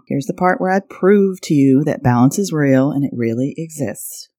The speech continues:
Because first we have to believe that it's possible before we can get to the "how do I get there" part. So, proof. I need you to stand up. If you're somewhere that you're sitting down or you're driving in your car and you can't stand up, just imagine yourself doing it in your head. That will work too.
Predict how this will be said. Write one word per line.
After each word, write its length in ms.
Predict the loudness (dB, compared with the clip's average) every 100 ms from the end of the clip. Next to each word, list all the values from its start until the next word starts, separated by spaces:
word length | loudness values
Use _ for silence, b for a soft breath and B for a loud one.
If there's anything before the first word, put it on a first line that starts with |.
| -6
Because 380 | -2 -2 -2 -2
first 240 | -2 -2
we 80 | -2
have 120 | -2
to 80 | 0
believe 540 | 2 2 2 2 -2
that 100 | -2
it's 140 | -6 -6
possible 520 | -10 -8 -8 -8 -8
before 300 | -8 -8 -6
we 140 | -6
can 160 | -8 -8
get 200 | -6 -6
to 140 | -6 -6
the 220 | -6 -8
"how 420 | -10 -6 -2 -2
do 160 | -2 -4
I 120 | -4
get 220 | -4 -4
there" 180 | -6 -10
part. 280 | -10 -12 -12 _ _ _ _ _ _ _
So, 380 | -14 -6 -6 -6 -14 _
proof. 300 | -2 -2 -2 -6 -20 _
I 40 | -4
need 180 | -4 -2
you 80 | -6
to 80 |
stand 380 | -6 -2 0 2
up. 240 | 0 -2 _
If 140 | -6
you're 400 | -2 -2 -2 -4
somewhere 420 | -6 -4 -2 -2
that 140 | -2 -2
you're 100 | -4
sitting 320 | -2 -4 -2
down 340 | 0 0 0
or 60 | 0
you're 80 | -2
driving 320 | -2 -2 2
in 100 | 2
your 120 | 2
car 240 | 0 0 2
and 80 |
you 80 | 2
can't 260 | 2 0 0
stand 260 | -2 0
up, 140 | 0 -2
just 240 | -6 -6
imagine 400 | -2 0 0 0
yourself 320 | 0 0 -4
doing 220 | 0 2 2
it 160 | 2
in 40 | -2
your 120 | 0
head. 260 | 0 0
That 160 | -2 -2
will 160 | -2 -2
work 220 | -6 -6
too. 320 | -4 -4 -6